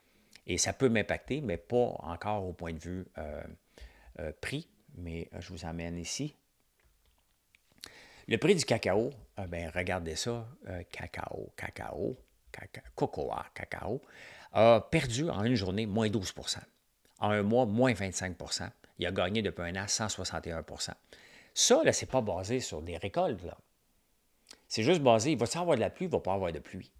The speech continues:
C'est justement ça. On est dans la très, très haute spéculation en ce moment. Il y a des gens qui veulent amener le cacao à vingt mille.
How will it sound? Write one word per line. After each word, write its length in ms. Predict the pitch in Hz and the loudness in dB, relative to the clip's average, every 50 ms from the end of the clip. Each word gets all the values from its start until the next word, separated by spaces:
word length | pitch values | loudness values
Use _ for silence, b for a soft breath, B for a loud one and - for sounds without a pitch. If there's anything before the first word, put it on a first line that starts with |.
| _ _ _ | _ _ _
C'est 300 | - - - 92 90 92 | -8 -6 -6 -6 -6 -8
justement 600 | - 135 95 90 135 156 - - 107 98 95 92 | -6 -6 -2 -2 -2 -2 -2 -4 -4 -4 -4 -4
ça. 200 | 90 - - 123 B B B B B B | -4 -6 -6 -8 B B B B B B
On 160 | - 113 127 165 | -2 0 2 2
est 80 | 190 | 2
dans 160 | 185 156 123 | 2 2 0
la 160 | 123 131 127 117 | 2 0 -2 -2
très, 320 | - - 131 123 160 160 | -2 -6 -4 -2 -2 -2
très 320 | - - - 117 120 - - | -2 -4 -4 -4 -4 -4 0
haute 260 | - 131 147 - - | 2 2 2 2 2
spéculation 920 | - - - - 127 110 - - 123 110 104 95 92 - - - 120 120 110 | 0 -2 -2 -2 -6 -6 -6 -4 -2 -2 0 0 0 0 0 0 -2 -4 -4
en 80 | 90 | -4
ce 60 | 92 - | -4 -6
moment. 220 | - 87 95 113 123 B B B B B B | -6 -6 -4 -4 -6 B B B B B B
Il 40 | - | -2
y 20 | |
a 40 | 113 | 2
des 140 | 117 139 127 | 4 4 4
gens 180 | 127 165 190 | 4 0 -2
qui 140 | 175 - - | -6 -4 -4
veulent 220 | 110 104 104 104 | -4 -2 -2 -2
amener 260 | 101 98 98 113 131 131 | -2 -2 -2 -2 -2 -2
le 80 | 107 | -4
cacao 500 | - - - 92 - 92 90 101 117 123 | -4 -6 -10 -8 -6 -6 -4 -2 -2 0
à 60 | 98 | -2
vingt 220 | 85 - 107 92 92 | 0 -2 -4 -4 -2
mille. 280 | 92 95 92 82 - | -2 -2 -4 -4 -6